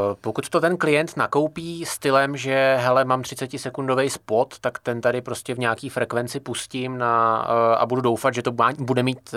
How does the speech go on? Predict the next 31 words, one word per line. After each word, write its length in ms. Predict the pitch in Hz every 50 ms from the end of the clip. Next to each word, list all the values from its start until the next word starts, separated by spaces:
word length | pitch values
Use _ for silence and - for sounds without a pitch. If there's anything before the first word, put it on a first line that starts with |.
| 117 104
výsledky, 680 | 92 110 101 - - 113 110 - - 131 139 156 185 - - - - - - - - _ -
eh, 580 | 127 123 123 120 120 120 120 120 120 117 120 110
tak 140 | 127 123 -
asi 140 | 120 -
pravděpodobně 600 | 135 151 131 127 131 135 131 135 131 127 135 131 127 - _ -
nebude, 420 | 123 120 113 110 123 117 110 101
nebo 180 | 95 95 98 104
respektive 680 | 110 104 - - - - - 120 113 117 113 113 113
asi 360 | 110 107 - - 113 - 127
úplně 320 | 117 120 110 117 113 117 110
stejný 600 | - - 120 117 117 117 117 117 117 117 117 110
jako 260 | 110 107 - 117 113
kdekoliv 400 | 107 113 107 107 127 123 123 113
jinde. 380 | 104 104 107 117 123 131 139 - _ _ - - - - - - - - - _ -
Eh, 600 | 123 117 117 117 117 117 117 117 117 117 113 117 123 _ -
ten 180 | 127 131 143
klíč 320 | 139 143 139 139 135 - 151
je 60 | 139
podle 260 | - 147 135 131 131
mě, 500 | 131 131 135 131 131 131 131 131 131 131
eh, 40 | 131 131 123 120 120 120 117 117 117 - - - - - - - _ _ _
v 180 | - - -
pochopení 520 | - 143 - - 175 170 156 151 147 151 143
té 120 | - 151
cílovky, 540 | 127 - - 127 131 147 143 - - 160 151
v 60 | 147
pochopení 520 | - - 143 - 147 139 - 135 131 135 131
toho 200 | 139 127 135 135
univerza 600 | 135 123 123 127 127 131 131 123 123 127 127 131
a 580 | 135 - - 123 120 117 117 117 117 117 113
v 220 | 113 - - -